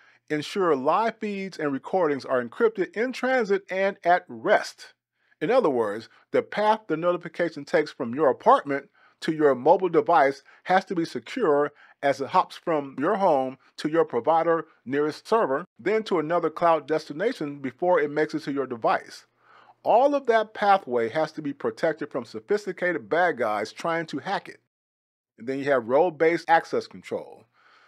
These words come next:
Apartment tenants can grant limited viewing rights to trusted landlords, family, or security personnel. This is important if you're overseas on vacation, for instance. Then you have V P N or private network.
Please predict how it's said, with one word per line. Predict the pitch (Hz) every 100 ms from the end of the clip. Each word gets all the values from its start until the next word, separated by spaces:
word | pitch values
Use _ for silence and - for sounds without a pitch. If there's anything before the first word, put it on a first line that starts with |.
| _
Apartment | 131 131 - 240 - 214
tenants | - 220 175 160
can | - 131
grant | 120 147 127
limited | 120 190 247 254 151
viewing | 135 233 214
rights | 123 123 127 -
to | - 135
trusted | 117 - 202 - 208
landlords, | 160 180 156 107 92 80 - - -
family, | 202 214 135 - - _ _ _
or | 160 170 151
security | - - 196 180 170
personnel. | 165 160 160 180 196 165 - - _ _ _ _ _ -
This | 320
is | 277
important | 214 185 220 185 156
if | 135
you're | 135
overseas | 156 156 131 - 160 143
on | 139 117
vacation, | 117 113 160 151 110
for | - 92
instance. | 76 - 62 _ _ _ _ _ _ _ _
Then | 113 135
you |
have | 127 117 104
V | 185 214
P | - 226 196
N | 170 160
or | 135 131
private | - - 160 180 185 175
network. | 143 143 180 208 - 123 -